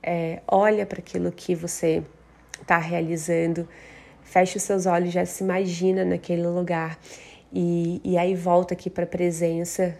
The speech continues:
né? Com essa, sabe, com essa energia, com essa motivação, ah, pra você seguir nutrindo e desenvolvendo, aprofundando raízes e firmando essas estruturas pra esse seu sonho se realizar cada vez mais forte.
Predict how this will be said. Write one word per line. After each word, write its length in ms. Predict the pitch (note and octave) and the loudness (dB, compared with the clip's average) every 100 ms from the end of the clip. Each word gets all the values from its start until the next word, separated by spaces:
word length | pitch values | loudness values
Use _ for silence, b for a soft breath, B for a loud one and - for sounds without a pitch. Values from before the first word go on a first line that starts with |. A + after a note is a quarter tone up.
| - | -8
né? 340 | E3+ D#3+ E3 D#3+ - | -6 -4 -6 -8 -10
Com 280 | - E3+ E3+ | -2 0 2
essa, 540 | E3 - F3+ F3 F3+ - _ _ | 0 0 2 2 0 -12 _ _
sabe, 380 | - F3 F3 E3+ | -10 -4 -2 -2
com 140 | - | -4
essa 220 | E3+ - | -4 -2
energia, 580 | E3+ F3 F3 F3 D#3 E3 | -2 0 -2 -4 -4 -6
com 120 | D#3+ | -6
essa 160 | D#3+ E3+ | -8 -6
motivação, 960 | E3 E3 - E3 E3+ - - E3+ E3+ E3+ B B B B - | -6 -6 -10 -8 -6 -6 -2 0 0 -6 B B B B -10
ah, 240 | E3+ E3 E3 | -6 -6 -4
pra 160 | F#3 F3 | 0 0
você 280 | F3 - | 0 -4
seguir 420 | F3 F#3 D#3+ E3+ E3+ | -4 -4 -4 -2 0
nutrindo 760 | F#3 F#3+ F3+ F3+ F3+ F3 F3 | 0 -2 -4 0 2 0 -4
e 120 | F#3+ | -4
desenvolvendo, 800 | F3 E3 F3+ F3+ F3+ F3 F3 E3+ | -6 -4 -2 0 -2 0 -2 -2
aprofundando 720 | E3+ - F3 - F3 F3 F3+ F3+ | -4 -8 -10 -4 -2 0 0 -2
raízes 760 | D#3+ E3+ E3+ E3 E3 F3 F3 B B B B B - | -4 -4 -2 -2 -4 -6 -8 B B B B B -2
e 720 | F3 E3+ E3 E3 D#3+ D#3 D#3 - | 0 2 0 0 -2 -2 -6 -10
firmando 960 | - G3+ F#3+ G3 F#3 E3+ D#3+ D3+ D3+ D3 B B _ | -4 -2 0 4 6 6 6 2 -2 -4 B B _
essas 380 | D3 D#3 - E3 | -2 -2 -2 -4
estruturas 800 | E3 - F3 E3+ - D#3+ D#3+ D#3+ | -4 -8 -8 -8 -6 -4 -4 -6
pra 140 | - D#3+ | -8 -10
esse 180 | D#3+ | -8
seu 240 | - E3+ D#3+ | -8 -6 -6
sonho 400 | - E3+ D#3+ D#3 | -8 -6 -4 -6
se 180 | D#3 E3 | -10 -10
realizar 440 | E3 E3 E3 D#3+ | -6 -6 -6 -8
cada 320 | - E3 E3+ | -8 -6 -6
vez 340 | D#3 D#3 D#3 D#3+ | -6 -8 -6 -8
mais 240 | D#3+ E3+ | -8 -8
forte. 680 | - D3+ C#3 - - - | -6 -4 -4 -10 -14 -12